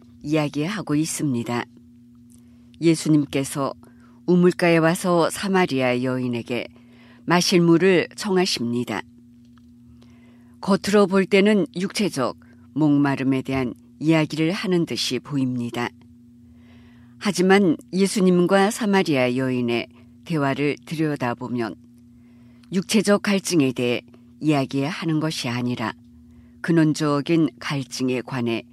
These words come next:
이야기하고 있음을 깨닫게 됩니다. 각별히 남편이 없다는 표현은 사마리아 여인이 결여된 상황에 놓여 있음을 보여줍니다.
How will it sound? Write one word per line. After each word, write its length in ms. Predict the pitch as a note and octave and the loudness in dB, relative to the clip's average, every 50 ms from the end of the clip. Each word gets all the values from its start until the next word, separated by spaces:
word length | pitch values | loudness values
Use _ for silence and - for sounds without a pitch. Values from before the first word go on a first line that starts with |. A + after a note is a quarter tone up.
| - - - - - - - - | -20 -20 -20 -20 -20 -20 -12 -2
이야기하고 720 | E3 E3+ F3 E3+ E3 - E3 F3 F3+ G#3 A3+ F3 C3+ E3 | 2 2 4 4 4 2 2 2 0 0 -2 0 0 2
있음을 560 | E3 E3 F3+ - - F3+ E3+ F3 F#3+ F#3 D3 - - - - - - - - | 2 2 0 -2 -2 0 2 4 4 2 0 -2 -6 -16 -20 -20 -20 -12 -8
깨닫게 500 | - F3+ - D#3+ D#3+ - - B2+ A#2+ A#2+ | -6 -4 -2 -4 -4 -4 -6 -6 -6 -6
됩니다. 540 | - C3+ B2 B2+ B2 B2 A#2+ A#2+ A#2 G#2+ - - - - - - - - - - - - - - - - - - - - A#3+ A#3+ - - - - - - - - - - - - - - - - - | -4 -4 -2 -2 -2 -2 -2 -4 -4 -6 -6 -8 -12 -20 -20 -20 -20 -20 -20 -20 -20 -20 -20 -20 -20 -20 -20 -20 -20 -20 -20 -20 -20 -20 -20 -20 -20 -20 -20 -20 -20 -20 -20 -20 -20 -20 -20 -18 -10
각별히 640 | - F#3+ F#3+ - - G#3 G3 F#3 G3+ A3+ A3+ F#3+ - - - - | -8 -8 -6 0 4 4 6 6 6 6 6 4 4 2 -2 -2
남편이 520 | - E3 F#3 F#3+ G3 E3+ A3+ G#3+ F#3+ G3 G3 | 2 4 4 6 4 4 4 4 4 6 6
없다는 540 | F#3 E3+ E3+ - - - F#3+ F#3+ F#3+ F#3+ - | 6 6 4 2 2 2 4 4 4 2 0
표현은 580 | - G#3+ G3 F#3 F3+ D#3+ B2+ A#2+ A#2+ A2 - - - - - - - - - - | -2 -2 2 2 2 2 2 0 -2 -4 -6 -10 -16 -20 -20 -20 -20 -20 -20 -18
사마리아 600 | - - A3 F#3 E3+ D#3 C#3 D3 C#3+ C#3 C#3 C3+ | -12 -6 -2 0 0 0 2 0 0 0 0 0
여인이 540 | C#3 C#3 C3+ C3 C3 C3 C#3 C#3+ C3+ - - - - - - - - - | 0 -2 0 0 0 0 0 0 0 -2 -6 -12 -20 -20 -20 -20 -20 -8
결여된 640 | - - E3+ D#3 D3+ D#3 D3+ D3 D#3+ E3+ E3 E3 E3+ | -2 -2 0 2 2 2 2 2 2 2 2 2 0
상황에 540 | - - G#3 F3 F3 E3 D3 B2+ B2 B2 B2 | -2 -2 -2 0 2 2 2 2 0 0 0
놓여 320 | B2 B2+ B2+ B2 B2 B2 | -2 -2 -4 -4 -4 -4
있음을 480 | C3+ - - - C3+ B2 A#2 A2+ - - - - - - - - - | -6 -6 -8 -6 -6 -4 -4 -4 -6 -8 -12 -20 -20 -20 -20 -18 -10
보여줍니다. 880 | - E3+ D#3 D3 D3 D3 - - C#3 B2+ B2 B2 B2 A#2 - A#2+ A2 | -4 -2 -2 -2 -2 -4 -6 -4 -4 -4 -4 -4 -4 -4 -4 -4 -6